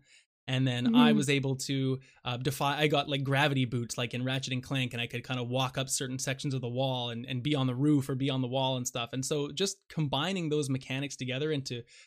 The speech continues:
Speaker 1: very creative puzzle sections and, and, like, okay, if you go up the wall over here, then I go really big, then I can push this over to you, and then I can get on the side of this, and then you push me back over here, and then I can get up there and press the switch, like, that kind of thing. And, and I,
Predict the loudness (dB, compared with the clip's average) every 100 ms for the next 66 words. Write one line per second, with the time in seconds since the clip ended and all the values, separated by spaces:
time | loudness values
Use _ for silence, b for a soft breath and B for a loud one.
0 | b -2 0 0 -2 -2 0 0 -2 -4
1 | -2 -2 -4 -4 -6 -4 -2 -2 -4 b
2 | b b -4 0 0 -2 -4 -2 0 -2
3 | -2 0 2 2 0 2 2 0 0 2
4 | 2 2 2 2 2 0 2 2 2 0
5 | -2 -2 -6 -4 -4 -2 -2 0 0 -2
6 | -2 0 2 2 0 0 -2 -2 2 2
7 | 2 0 0 0 2 0 0 -2 -2 -2
8 | -2 -4 -4 -2 -2 0 0 0 0 0
9 | -2 0 -2 -4 B B -2 0 0 2
10 | 2 2 0 0 -2 -4 -6 -6 -6 -8
11 | -14 b b b -14 -14 -4 -2 -2 -2
12 | -4 -4 -4 -4 -8 b b b _ -4
13 | -4 -2 -4